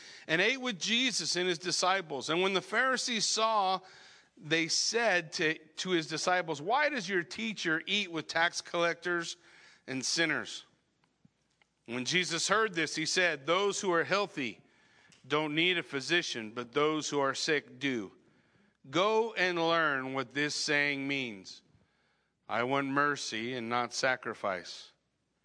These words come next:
For I did not come to call the righteous,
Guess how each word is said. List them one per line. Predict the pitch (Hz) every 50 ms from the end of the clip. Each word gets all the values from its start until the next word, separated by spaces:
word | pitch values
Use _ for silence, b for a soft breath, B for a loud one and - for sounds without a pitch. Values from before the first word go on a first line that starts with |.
| _ _ _ _ _ _ _
For | - - 110
I | 113 120 131
did | 139 147 156 151
not | 160 165 165 170 165 -
come | - 170 165 160 165 160 165 156
to | - 156
call | - - 156 147 151 151
the | 156 156
righteous, | 165 160 147 135 123 - - 113 101 101 - - - - -